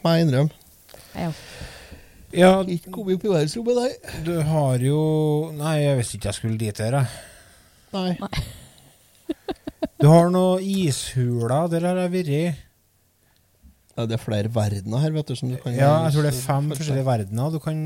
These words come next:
Speaker 3: eh, få det til.
Speaker 1: Mm.
Speaker 3: Og så er, de har jo utvidet litt, eh, altså, Frogger, det er jo så
Speaker 1: Ja.
Speaker 3: basic som du kan få til. Det er nesten mer basic enn, ja, det er ikke så gærent som Pong, men det er faen ikke langt unna. Du skal liksom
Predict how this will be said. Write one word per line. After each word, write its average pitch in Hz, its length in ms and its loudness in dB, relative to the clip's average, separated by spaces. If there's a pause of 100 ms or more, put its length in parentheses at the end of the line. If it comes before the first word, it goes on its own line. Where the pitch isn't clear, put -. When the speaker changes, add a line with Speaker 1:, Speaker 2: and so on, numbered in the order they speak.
Speaker 3:
eh, 147 460 -2
få 147 160 0
det 110 100 -4
til. 151 140 0 (840)
Speaker 1:
Mm. 110 220 -6 (720)
Speaker 3:
Og 165 80 6
så 214 160 6
er, 180 240 0
de 185 300 2 (100)
har 170 160 6
jo 160 80 6 (220)
utvidet 117 480 0 (100)
litt, 180 320 -2
eh, 170 400 2 (320)
altså, 190 220 4 (1200)
Frogger, 151 560 4
det 170 140 4
er - 20 4
jo 139 100 6
så 143 140 -2
Speaker 1:
Ja. 135 60 -4 (100)
Speaker 3:
basic 135 240 -2
som 147 140 -2
du 139 60 0
kan 139 180 -2
få 123 200 0
til. 160 220 0
Det 147 160 -2
er - 20 0
nesten 139 540 -4
mer 131 160 2
basic 113 380 -2 (100)
enn, 123 400 0
ja, 101 160 0
det 120 80 6
er 110 60 4
ikke - 100 -10
så 135 80 4
gærent 117 160 6
som 117 120 4
Pong, 139 300 6
men 139 160 6
det 131 80 6
er 127 140 6
faen 127 240 -2
ikke 120 160 0
langt 127 160 0
unna. 135 240 4
Du 147 100 2
skal 139 220 2
liksom 127 320 2